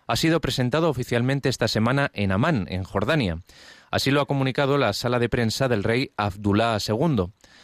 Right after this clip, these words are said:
A la ceremonia han asistido el mismo rey y el príncipe Ghazi bin Muhammad, su principal asesor para asuntos religiosos y culturales.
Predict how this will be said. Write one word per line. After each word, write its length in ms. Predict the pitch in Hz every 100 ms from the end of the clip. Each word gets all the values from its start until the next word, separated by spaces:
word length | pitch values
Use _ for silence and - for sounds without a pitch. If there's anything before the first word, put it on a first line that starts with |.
| - - -
A 80 | 113
la 80 |
ceremonia 520 | 123 139 151 180 175 160
han 80 |
asistido 480 | 143 135 123 156 156
el 40 | 127
mismo 280 | 123 117
rey 340 | 110 135 156 202
y 120 | 101
el 100 | 95
príncipe 460 | - 117 131 120 123
Ghazi 340 | 95 - 127
bin 220 | 110 117 104
Muhammad, 880 | 123 110 101 98 - - 98 131 131 -
su 320 | - - 101
principal 460 | 95 95 101 107 110
asesor 420 | 107 104 117 113
para 160 | 123 101
asuntos 340 | - 117 131
religiosos 540 | 113 92 127 110 90
y 60 | 87
culturales. 760 | - 90 120 131 85 - -